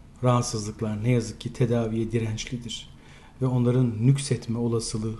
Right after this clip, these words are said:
çok yüksektir. Siz de yıllardır devam eden,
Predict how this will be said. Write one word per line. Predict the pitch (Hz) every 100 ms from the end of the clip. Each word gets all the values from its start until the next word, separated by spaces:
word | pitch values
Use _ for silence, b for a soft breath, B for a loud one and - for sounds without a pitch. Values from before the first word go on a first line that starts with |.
| - -
çok | - 123 -
yüksektir. | - - - - - - - B B B B B
Siz | - - 170 147
de | 127 127 - - -
yıllardır | 123 120 135 139 120 120 - - 110
devam | 120 123 120
eden, | 113 98 95